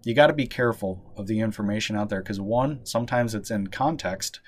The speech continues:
It's not designed material that says, "Hey, how do we apply this to the most people?" Um, you know, so that's something to consider there is, is, and I think folks know that,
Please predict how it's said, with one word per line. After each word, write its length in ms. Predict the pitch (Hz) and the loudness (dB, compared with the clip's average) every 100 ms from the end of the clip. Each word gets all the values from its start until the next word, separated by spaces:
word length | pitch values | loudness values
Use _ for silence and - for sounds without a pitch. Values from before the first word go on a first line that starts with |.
| - - | -20 -8
It's 200 | - - | -6 -2
not 440 | 123 127 127 - 113 | 4 6 6 2 -4
designed 680 | 110 101 107 117 117 110 - - - - | -2 0 0 2 0 -2 -6 -18 -20 -10
material 840 | 110 101 - 123 117 113 104 101 - - | -8 -6 -4 0 2 4 2 0 -6 -6
that 180 | 104 - | -6 -4
says, 300 | - 107 - | -4 -4 -4
"Hey, 460 | - - 135 117 | -8 -6 0 0
how 300 | 113 - 131 | 0 2 6
do 100 | 143 143 | 6 4
we 200 | 127 117 | 2 0
apply 440 | 101 - 117 117 | 0 -2 0 2
this 320 | 104 101 - | 0 -2 -4
to 420 | - 110 104 104 - - - - | -8 -4 -2 -2 -6 -20 -20 -18
the 220 | 110 104 117 | -6 -2 0
most 500 | 113 110 110 - - | 2 0 -2 -6 -6
people?" 500 | 120 113 139 147 - - - - - - | -4 0 0 -2 -6 -18 -20 -20 -20 -6
Um, 520 | 113 107 107 104 92 - - - - - _ _ _ _ - | -2 0 2 0 -2 -8 -18 -20 -20 -20 _ _ _ _ -6
you 120 | 131 | 0
know, 140 | 117 113 | 2 2
so 140 | - | 6
that's 220 | 147 - | 6 8
something 280 | 156 147 127 | 6 4 2
to 80 | 113 | 0
consider 460 | - 104 113 107 | -2 -2 0 -2
there 260 | 101 98 98 | 0 0 0
is, 200 | 95 - | -2 -6
is, 220 | - 98 - | -8 -10 -8
and 200 | 147 123 - _ | -4 -4 -6 _
I 80 | - | -2
think 240 | - 135 - | 2 0 4
folks 280 | 123 - | 2 2
know 340 | 107 101 104 107 | 0 2 2 0
that, 280 | 90 85 | -2 -6